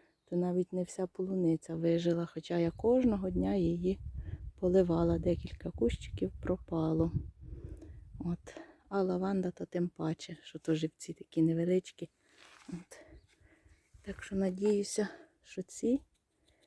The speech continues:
приживуться. Ось так. Хоча б якась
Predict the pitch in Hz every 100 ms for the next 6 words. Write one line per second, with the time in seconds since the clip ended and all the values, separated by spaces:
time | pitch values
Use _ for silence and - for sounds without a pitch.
0 | _ _ _ _ _ - 196 220 233 180
1 | 165 - - 180 - _ - - _ 233
2 | - - - - - - _ _ _ _
3 | _ _ _ _ _ _ _ _ _ -
4 | - - 170 170 170 - 170 -